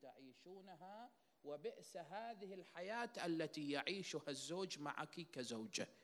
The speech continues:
بهذا المعيار، بهذا المنظور. يعني المطلوب منا إحنا في حياتنا الزوجية يا إخوان،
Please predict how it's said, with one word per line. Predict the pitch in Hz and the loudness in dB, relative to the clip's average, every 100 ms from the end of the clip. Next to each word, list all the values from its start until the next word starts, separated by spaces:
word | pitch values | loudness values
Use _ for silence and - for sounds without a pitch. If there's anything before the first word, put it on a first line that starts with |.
| - | 4
بهذا | 127 117 113 107 | 6 8 6 6
المعيار، | 104 110 - 113 104 - | 4 4 4 2 2 0
بهذا | 123 120 117 113 | 2 6 6 6
المنظور. | 110 107 85 107 98 - - - _ _ _ _ _ - - _ _ _ | 6 4 4 2 -2 -6 -18 -20 _ _ _ _ _ -20 -20 _ _ _
يعني | 135 120 127 143 190 _ _ _ _ _ _ _ - - - - - _ _ _ _ _ - _ _ _ - - - | -14 -12 -10 -12 -14 _ _ _ _ _ _ _ -20 -20 -20 -20 -20 _ _ _ _ _ -20 _ _ _ -20 -20 8
المطلوب | 127 123 120 123 127 127 131 160 208 220 165 | 12 12 12 12 12 12 12 12 12 12 12
منا | 156 156 139 135 - | 10 10 10 10 8
إحنا | 131 - 131 131 | 6 4 6 6
في | 120 135 123 | 6 8 8
حياتنا | - 131 131 151 175 175 151 143 | 8 8 12 12 12 10 8 10
الزوجية | 123 123 135 131 127 127 127 123 123 | 10 12 12 12 12 10 10 12 12
يا | 123 123 117 92 | 12 12 12 10
إخوان، | 123 - 127 131 143 160 180 202 196 | 8 8 12 12 12 12 12 10 4